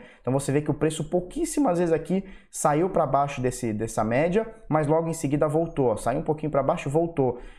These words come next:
E aí a gente vê aqui que tá se tornando um suporte. Então a média de cem períodos nas quatro horas no Litecoin tá como um suporte. Isso é importante a gente entender. Depois a gente tem aqui uma média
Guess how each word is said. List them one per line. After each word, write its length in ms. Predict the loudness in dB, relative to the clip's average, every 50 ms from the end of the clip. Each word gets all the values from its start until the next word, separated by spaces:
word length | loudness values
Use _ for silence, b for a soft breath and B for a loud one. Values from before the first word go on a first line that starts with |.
| B B
E 80 | 2
aí 80 | 2 2
a 80 | 2
gente 180 | 0 0 -2 -2
vê 220 | 0 2 2 2
aqui 340 | 2 0 0 -2 -4 -4 -4 B B B B
que 100 | -10 -8
tá 140 | -2 -2 -2
se 160 | -2 -2 -2
tornando 420 | 0 2 2 2 2 0 0 0 -2
um 60 | -4
suporte. 420 | -4 -6 -4 -2 -2 -2 -2 -2
Então 140 | -2 0 0
a 40 | 2
média 400 | 2 2 2 2 2 2 2 0
de 80 | 0 -2
cem 260 | -2 0 0 0 0
períodos 680 | 0 0 0 0 0 0 0 0 0 -2 -4 -6 -18 b b b b b _ -2
nas 240 | 0 0 0 0
quatro 340 | 0 0 0 0 2 2 2
horas 320 | 4 4 4 4 2 2 0
no 160 | 0 0 0
Litecoin 380 | -2 -2 -4 -2 -2 -2 -2 -2 -6 -14 -6 0
tá 220 | 0 2 2 0
como 360 | -4 -6 -2 -2 0 0 0
um 100 | 0 -2
suporte. 500 | -2 -4 -6 -6 -2 0 0 0 -2 -4
Isso 120 | -8 -4 -4
é 40 | -4
importante 520 | 0 0 0 0 0 0 -2 0 0 -4
a 40 | -4
gente 200 | -4 -4 -6 -6
entender. 320 | -6 -4 -4 -4 -6 -8 B B B B B B -2
Depois 280 | 0 2 2 2 2 2
a 20 |
gente 240 | 2 0 0 -2 0
tem 140 | 0 0 0
aqui 360 | 0 0 -2 -2 -2 -2 B B B B B B
uma 200 | 0 2 2 2
média 600 | 2 2 2 2 2 0 0 0 -2 -2 -2 -8